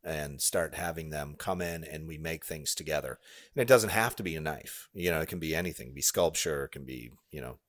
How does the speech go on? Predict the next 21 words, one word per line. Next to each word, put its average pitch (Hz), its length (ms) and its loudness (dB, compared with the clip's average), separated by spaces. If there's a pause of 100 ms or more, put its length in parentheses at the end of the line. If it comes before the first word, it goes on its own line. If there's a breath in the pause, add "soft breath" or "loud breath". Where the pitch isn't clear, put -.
(100)
uh, 57 120 -12 (120)
whatever 107 340 8
it 76 80 -2
might 69 220 -6
be. 62 300 -12 (480 loud breath)
Uh, 78 320 2
and 78 340 -2 (160)
that 85 260 4
way, 80 220 4
and 92 140 -2
we 117 100 2
do, 110 320 2
uh, 92 160 4 (100)
maybe 104 300 4
make 92 320 2
it - 100 -2
similar 90 520 4
to 78 800 -2
kind 101 260 4
of 85 160 0
a 76 420 0